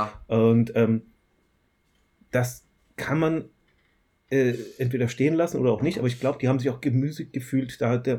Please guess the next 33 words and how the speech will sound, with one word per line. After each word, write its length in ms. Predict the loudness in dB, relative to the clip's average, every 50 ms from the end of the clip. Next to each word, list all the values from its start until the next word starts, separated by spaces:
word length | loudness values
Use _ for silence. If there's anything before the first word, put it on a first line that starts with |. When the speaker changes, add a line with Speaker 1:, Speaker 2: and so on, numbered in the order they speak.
| -4 -6
Speaker 2:
ein 60 | -4
bisschen 240 | -4 0 2 2 2
gegenzusteuern, 720 | 2 2 0 0 -2 -4 -8 -10 -10 -10 -10 -8 -8 -6 -2
weil, 220 | 0 0 0 0
ähm, 360 | 0 0 -2 0 -2 -2 -4 -6 -12 _ _ _ _ _ _ -8
der 100 | -2 -2
hat 360 | -2 -2 -4 -10 -18 -20 -20 _ _ _ _ _ -20 -6 -2
da 100 | 0 2
ein 60 | 2
bisschen 180 | 2 2 0 -2
was 80 | -2
angeprangert 840 | -2 -2 -2 -2 -4 -4 -2 0 0 0 0 -2 -4 -12 -20 -16 -6
und 420 | -4 -2 0 0 -2 -4 -6 -10 _ -2
darauf 400 | -2 -2 2 2 0 0 0 -4
ist 160 | -6 -4 -2
die 60 | -4 -4
eingegangen. 300 | -2 -4 -4 -4 -2 -2
Deswegen, 340 | 0 2 4 4 4 4
ich 160 | 2 -4 -4 -2
glaube 340 | 0 2 2 4 4 4 4
nicht, 320 | 6 4 4 2 0 -2
dass 120 | -2 -2 -2
das 160 | -6 -6 -2
einfach 280 | -2 -2 0 0 0
so, 240 | 0 2 2 0 0 -4 -12 -20 -20 -20 -20 -20 -20 -6 _
äh, 540 | 2 4 6 6 6 6 2 0 -4 -8 -14
von 340 | -6 0 2 2 2 0 -2 -10 _ _ _ _ _ -20
Pro 200 | -12 -8 -8 -4
sieben 380 | -2 -2 -2 0 0 0 0
oder 180 | 2 0 0 0
von 100 | 0 -2
der 320 | -2 0 -2 -4 -2 0
Heidi 420 | 2 2 2 2 0 -2 -4 -4